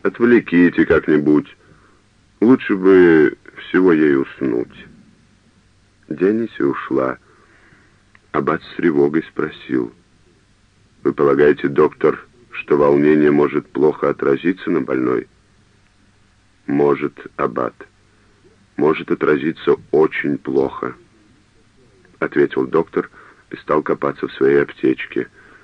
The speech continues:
"Дам ей снотворного". "Так что я верно говорю. Ныне церковь и народное тело в обществе". Аббат снова схватился за голову.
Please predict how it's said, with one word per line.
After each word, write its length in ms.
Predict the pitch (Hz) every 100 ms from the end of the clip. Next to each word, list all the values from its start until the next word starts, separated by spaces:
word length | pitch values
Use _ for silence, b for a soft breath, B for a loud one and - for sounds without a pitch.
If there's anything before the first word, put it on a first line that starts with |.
| b b b _ _ _
"Дам 280 | 78 92 85
ей 160 | 78 -
снотворного". 800 | 73 71 73 69 65 64 62 60 _ _ _ _ _ _ _ _ _ _ _ _
"Так 180 | 127 139
что 160 | - 135
я 160 | 131
верно 340 | 110 120 123 92
говорю. 440 | 73 69 67 64 b b b b b
Ныне 420 | 90 120 165 147 85 -
церковь 500 | 143 156 - 67 -
и 80 | -
народное 640 | 78 76 85 95 101 98 85
тело 320 | - 95 90
в 100 | 73
обществе". 600 | 101 - - - - - _ _ _ _ _ _ _ _ _ _ _ _ _ _ _
Аббат 340 | - 76 104 -
снова 240 | - 85 90
схватился 600 | - 67 - 71 - 69
за 240 | 67 67
голову. 420 | 64 64 60 58